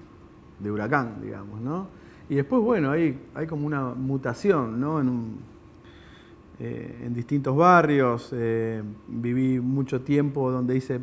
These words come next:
la, la primaria, en el barrio de, de, de Belgrano, Colegiales, ahí, en la escuela Monseñor Gustavo Franceschi, que quedaba ahí en Enrique Martínez y Elcano. Eh, ahí, este,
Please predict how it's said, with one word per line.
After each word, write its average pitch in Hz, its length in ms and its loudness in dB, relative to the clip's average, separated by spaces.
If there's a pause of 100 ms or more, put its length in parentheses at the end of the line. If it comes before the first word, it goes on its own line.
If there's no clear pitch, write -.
(140)
la, 120 280 -6
la 123 140 -4
primaria, 165 680 -2
en 123 120 -8
el 120 100 -6
barrio 135 300 -2
de, 123 220 -4
de, 117 80 -8 (500)
de 113 120 -10
Belgrano, 160 600 -4
Colegiales, 139 800 -4 (160)
ahí, 143 340 -2 (560)
en 117 240 -10
la 113 80 -6
escuela 127 480 -2
Monseñor 131 480 -4
Gustavo 139 300 -4
Franceschi, 127 720 -8
que 113 80 -14
quedaba 123 300 -4
ahí 131 100 0
en 123 100 -2
Enrique 139 320 -4
Martínez 135 540 -4
y - 20 -6
Elcano. 123 560 -4 (800)
Eh, 113 720 -4
ahí, 135 720 0
este, 110 800 -8